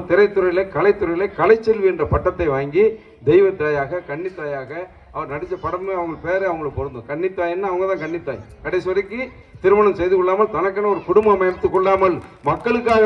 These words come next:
வாழ்ந்த மகத்தான தலைவின்னா பெருந்தலைவர் காமராஜர் அவர்கள் தான் தமிழ்நாட்டுல தனக்கென முதலமைச்சர்லயே தனக்கென ஒரு குடும்பம் இல்லாமல் மக்களுக்காக வாழ்ந்த ஒரு தலைவர். அதற்கு பிறகு எடுத்த அம்மா மட்டும்தான் இன்றைக்கு வரைக்கும். கருணாநிதி குடும்பத்தை பத்தி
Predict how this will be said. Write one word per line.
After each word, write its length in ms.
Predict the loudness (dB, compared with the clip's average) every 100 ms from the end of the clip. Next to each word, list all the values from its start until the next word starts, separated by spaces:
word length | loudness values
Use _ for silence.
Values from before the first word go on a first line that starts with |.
| 4
வாழ்ந்த 220 | 2 0 0
மகத்தான 420 | 0 2 0 0
தலைவின்னா 440 | -2 0 0 -2 -4 -4 -8 -20 -20 -10
பெருந்தலைவர் 460 | -8 -4 -2 -4 -4
காமராஜர் 460 | -4 0 0 0 -4
அவர்கள் 200 | -6 -8
தான் 100 | -8
தமிழ்நாட்டுல 380 | -8 -8 -10 -12 -12
தனக்கென 340 | -14 -12 -10 -10 -10 _ _ _ _ -10
முதலமைச்சர்லயே 640 | -6 -6 -6 -10 -10 -8 -8 -10 -12
தனக்கென 320 | -8 -6 -6 -8
ஒரு 80 | -8
குடும்பம் 280 | -8 -8 -8
இல்லாமல் 340 | -8 -8 -8 -10 -12 -12
மக்களுக்காக 480 | -8 -8 -6 -4 -2
வாழ்ந்த 200 | -2 -2 -4
ஒரு 80 | -4 -10
தலைவர். 300 | -14 -18 _ _ _ -2
அதற்கு 280 | 0 0 0
பிறகு 180 | 0 0
எடுத்த 200 | -2 -4 -6 -6 -8
அம்மா 200 | -4 -2 -4
மட்டும்தான் 380 | -8 -14 -18 _ _ -8
இன்றைக்கு 260 | -6 -6
வரைக்கும். 240 | -10 -12 _ -20 -20 _ _ -20 -20 -12
கருணாநிதி 400 | -4 -2 -2 -4
குடும்பத்தை 340 | -6 -10 -12
பத்தி 180 | -10 -4